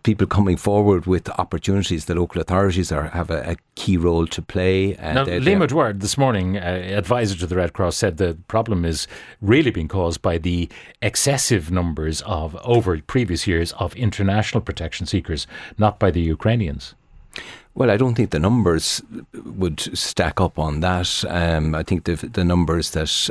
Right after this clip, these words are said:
Speaker 1: uh, Roderick, that I heard during the week, I think he, he said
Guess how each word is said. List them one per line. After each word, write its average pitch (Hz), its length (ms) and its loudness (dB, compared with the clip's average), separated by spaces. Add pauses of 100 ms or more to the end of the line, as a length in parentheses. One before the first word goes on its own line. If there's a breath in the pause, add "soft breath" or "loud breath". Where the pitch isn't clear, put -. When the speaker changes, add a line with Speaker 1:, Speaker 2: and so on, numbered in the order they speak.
Speaker 1:
uh, 78 480 -2 (280)
Roderick, 90 640 0
that 76 140 -2
I 87 100 4
heard 85 220 2
during 80 220 0
the 82 80 2
week, 92 240 4
I 78 80 0
think 82 240 0
he, 76 340 -2
he 80 220 0
said 80 440 -2